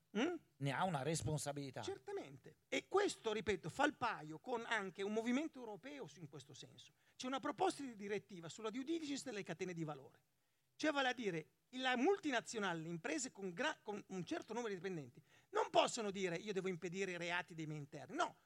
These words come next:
Speaker 1: tu devi farti carico di tutta la catena del valore, perché tu sei in grado di farlo. Il contraente forte non è la cooperativa, sei tu.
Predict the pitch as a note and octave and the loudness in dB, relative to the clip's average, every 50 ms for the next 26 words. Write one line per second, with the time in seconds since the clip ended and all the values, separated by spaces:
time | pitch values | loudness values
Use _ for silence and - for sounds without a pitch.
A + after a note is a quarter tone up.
0 | _ - - - G4 F4 D4+ B3 G#3 D#3 D4 E4 - - - - - C4 G#3+ F3 | _ 8 12 12 12 12 12 6 8 8 8 8 8 6 2 6 6 6 6 6
1 | F3 D#3+ - F#3+ F3 F3+ E3 - - - - A#3+ G3 D#3 - D#3+ - F3 D#3+ D3+ | 4 4 6 8 8 8 10 10 8 10 10 6 6 4 2 -2 -2 0 -2 0
2 | C#3+ D3 B2+ C#3+ C3 B2 B2+ - - _ _ _ _ _ _ _ - - C#4 A3+ | -2 -2 -6 -6 -8 -8 -10 -14 -18 _ _ _ _ _ _ _ 2 4 4 4
3 | - C#4 - - G#4 G#4+ F#4+ - A3+ F3+ D#3+ E3+ D3+ C3+ C#3+ C3+ C3+ A#2+ - - | 4 2 4 6 6 6 6 4 0 0 -2 -4 -6 -8 -8 -10 -12 -10 -10 -12
4 | - - A#2 A#2 - _ _ _ _ _ _ _ _ _ _ _ _ _ _ - | -12 -12 -18 -20 -20 _ _ _ _ _ _ _ _ _ _ _ _ _ _ -10
5 | - D#3+ - - C4 B3 A#3 - C4+ D#4+ F4+ E4+ - A#3+ - C#4+ C4 G#3+ - - | -10 -8 -2 2 2 2 4 4 4 4 4 2 0 -2 0 2 2 2 0 -4
6 | - F3+ E3 F#3 A3+ E4+ F#4+ F4 - - F#3 D3+ F#3+ D#3+ D3+ - F#3 D3 A#2+ A2 | -12 -12 -10 -8 -8 -8 -8 -8 -6 -4 2 4 6 6 8 8 8 6 6 6
7 | A2 - - - - - - - C4+ E3+ - C4 C4 | 2 0 -4 -14 -6 4 6 6 6 6 4 0 -2